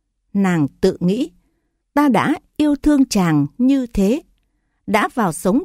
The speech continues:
trong khu rừng kia và không hề có tâm từ bỏ chàng.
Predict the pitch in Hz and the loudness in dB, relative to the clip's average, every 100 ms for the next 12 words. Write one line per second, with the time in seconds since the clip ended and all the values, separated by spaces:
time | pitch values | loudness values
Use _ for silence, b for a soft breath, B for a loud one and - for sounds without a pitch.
0 | - 302 285 - 294 269 - 175 147 - | -2 0 0 2 0 0 0 0 0 0
1 | 269 269 254 _ _ _ _ - 185 202 | 0 0 -4 _ _ _ _ -12 -4 -4
2 | - 311 277 196 165 143 - 226 - 302 | -2 0 2 2 0 -2 -2 -2 -2 0
3 | 277 269 - - 214 190 175 156 131 180 | 2 2 -2 -2 0 0 0 -2 -2 -2
4 | 165 139 | -2 -2